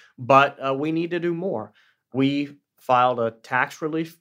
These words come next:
bill for Puerto Rico, which is going to help people there put more money in their pockets. In this major tax reform legislation, we have a rum cover-over provision, which essentially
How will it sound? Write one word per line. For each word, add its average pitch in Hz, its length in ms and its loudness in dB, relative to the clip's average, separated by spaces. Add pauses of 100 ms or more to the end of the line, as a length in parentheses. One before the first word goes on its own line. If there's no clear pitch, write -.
bill 151 180 0
for 165 160 -8
Puerto 147 320 -2
Rico, 143 400 -6
which 123 240 -8
is 120 140 -18
going 113 260 -2
to 104 80 -4
help 117 440 -2 (360)
people 117 360 -4
there 110 280 -2
put 123 260 -2
more 110 200 -2
money 113 260 -2
in 107 100 -4
their 101 140 -8
pockets. 117 640 -6 (320)
In 117 320 2
this 147 480 4 (200)
major 151 380 -2
tax 117 340 -8
reform 113 340 -6
legislation, 110 840 -6
we 110 140 -6
have 110 400 -8
a 101 80 -8
rum 117 340 2
cover-over 120 640 0
provision, 117 640 -6
which 104 180 -12
essentially 113 680 -4